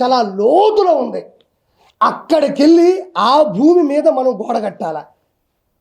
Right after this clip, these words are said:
ఆనకట్ట కట్టాలా. ఇప్పుడు దాని మీద కట్టాలంటే అవ్వదు కదా. అప్పుడు ఏం చేయాలంటే అది అవ్వదు కాబట్టి, ఇలా వెళ్తున్న నీళ్ళు ఏవైతే ఉన్నాయో వృధాగా, దానికి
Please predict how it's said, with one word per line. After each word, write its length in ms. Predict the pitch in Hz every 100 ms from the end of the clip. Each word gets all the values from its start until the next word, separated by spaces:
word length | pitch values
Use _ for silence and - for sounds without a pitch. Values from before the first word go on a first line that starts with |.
| _ -
ఆనకట్ట 460 | 269 320 302 254 226
కట్టాలా. 420 | 214 220 170 - - _ _ _ _ -
ఇప్పుడు 240 | - 311
దాని 240 | 190 262 311
మీద 140 | 349 320
కట్టాలంటే 400 | 294 294 269 240
అవ్వదు 180 | 254 269
కదా. 280 | 262 247 233 _ _ _ _ _ _ _
అప్పుడు 240 | 226 - 277
ఏం 180 | 311 294
చేయాలంటే 580 | 285 233 214 208 302 311 - 190
అది 180 | 214
అవ్వదు 260 | 226 254 311
కాబట్టి, 560 | 254 220 185 330 - _ _ _
ఇలా 220 | 202 277 311
వెళ్తున్న 520 | 294 302 302 330 311
నీళ్ళు 320 | 262 294 277
ఏవైతే 280 | 269 262 254
ఉన్నాయో 340 | 233 254 247
వృధాగా, 500 | 208 214 254 220 294 - _ _ _ -
దానికి 800 | 156 226 294 339 330 339 233 -